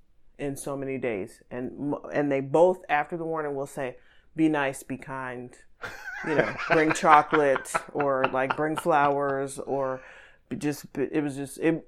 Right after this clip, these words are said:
Speaker 1: so it is positive in that it's like, "Hey, be nice and be kind. Don't ignore her.
Speaker 2: Sure.
Speaker 1: Just, you know,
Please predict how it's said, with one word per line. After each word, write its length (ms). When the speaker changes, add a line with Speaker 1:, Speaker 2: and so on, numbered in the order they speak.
Speaker 1:
so 240
it 60
is 140
positive 760
in 180
that 140
it's 160
like, 120
"Hey, 120
be 120
nice 300
and 100
be 100
kind. 420
Don't 180
ignore 300
her. 300
Speaker 2:
Sure. 520
Speaker 1:
Just, 500
you 160
know, 200